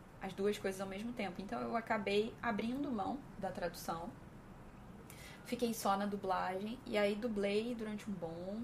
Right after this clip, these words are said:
tempo. Aí, no início de dois mil e vinte e dois,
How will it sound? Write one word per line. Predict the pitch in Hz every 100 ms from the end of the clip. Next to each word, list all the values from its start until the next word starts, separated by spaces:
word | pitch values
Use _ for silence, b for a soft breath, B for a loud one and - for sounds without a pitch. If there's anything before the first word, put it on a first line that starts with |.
| 240
tempo. | 180 175 170 185 202 254 - B B B
Aí, | 165 185
no | 208
início | 214 214 240 - 254
de | 202 208 220
dois | 202 208 208
mil | 208 196 208 226
e | 226
vinte | 202 202 202 -
e |
dois, | 202 180 175 190 254 -